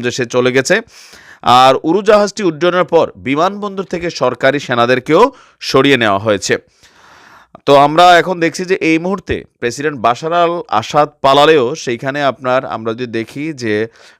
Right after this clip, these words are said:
প্রধানমন্ত্রী হিসাবে যিনি ছিলেন তিনি দায়িত্বশীল ছিলেন। আমাদের দেশগুলোতে প্রধানমন্ত্রী সুপ্রিম পাওয়ারফুল ম্যান হিসাবে থাকলেও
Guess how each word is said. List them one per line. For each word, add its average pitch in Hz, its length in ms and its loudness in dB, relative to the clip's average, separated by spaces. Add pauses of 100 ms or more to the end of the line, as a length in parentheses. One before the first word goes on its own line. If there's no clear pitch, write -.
প্রধানমন্ত্রী 165 640 2
হিসাবে 139 360 0
যিনি 120 240 -4
ছিলেন 139 360 -6
তিনি 120 200 -12
দায়িত্বশীল 107 600 -4
ছিলেন। 78 320 -10 (600)
আমাদের 151 360 0
দেশগুলোতে 156 420 0
প্রধানমন্ত্রী 139 580 -2
সুপ্রিম 156 460 -8
পাওয়ারফুল 135 460 2
ম্যান 123 220 -2
হিসাবে 135 300 -2
থাকলেও 127 440 2